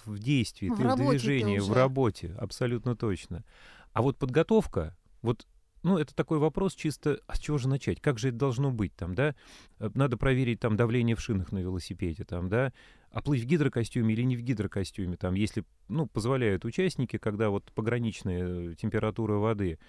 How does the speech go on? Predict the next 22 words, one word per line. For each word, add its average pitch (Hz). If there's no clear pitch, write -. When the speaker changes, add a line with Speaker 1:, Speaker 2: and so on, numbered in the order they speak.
Speaker 1:
ты, 143
э, 123
поплывешь 131
в 117
гидрокостюме, 127
да, 117
он 95
немножко 127
даст 135
тебе 98
прибавку 104
к -
результату 101
в -
плавательном 92
этапе, 87
но 113
потом 127
ты 123
должен 117
его 113
снимать. 135